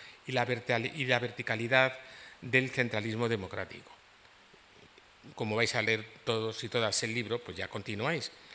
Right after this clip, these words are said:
¿eh? Eh, continuáis y, en, y de-, terminamos en, en las sucesivas, eh, crisis, la, las tres.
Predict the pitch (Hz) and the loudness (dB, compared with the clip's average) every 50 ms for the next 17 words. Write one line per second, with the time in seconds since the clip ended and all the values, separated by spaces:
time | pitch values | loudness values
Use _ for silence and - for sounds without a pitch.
0 | - - - 110 117 123 139 147 - - - - - - 123 - 120 117 113 127 | -20 -10 -2 0 2 2 0 -2 -6 -12 -16 -8 -4 -4 -2 0 0 0 0 0
1 | 127 127 147 151 156 160 165 - - - - 135 127 117 120 120 113 107 - - | 0 4 6 6 6 6 4 2 0 -4 -4 -4 -4 -4 -6 -6 -8 -8 -10 -10
2 | - 120 123 113 - 131 143 143 147 147 160 120 131 123 117 - 127 120 123 120 | -10 -8 -8 -6 -4 -4 -2 -2 -4 -4 -4 -2 -2 -2 2 4 4 4 4 2
3 | 127 139 147 135 147 156 151 - - - - - - - 131 123 120 113 117 117 | 2 2 2 2 2 0 0 -2 -8 -12 -14 -10 0 2 2 2 2 0 -2 -2
4 | - - 127 123 113 - - - - - 120 - - 135 123 131 135 131 - - | 0 2 2 2 2 2 -2 -2 -2 -2 0 2 2 4 6 6 4 4 2 0
5 | 123 131 123 123 120 117 117 - - 143 160 - - - 151 156 - - - - | 0 2 4 4 4 2 0 -4 -4 -2 -2 0 0 -2 -4 -6 -8 -10 -12 -16
6 | - - - - - 123 113 110 110 107 104 101 101 101 - 104 101 - - - | -16 -16 -10 -2 2 2 4 4 2 0 0 -2 -4 -4 -4 -4 -4 -2 -2 -2
7 | 98 90 - | -4 -4 -6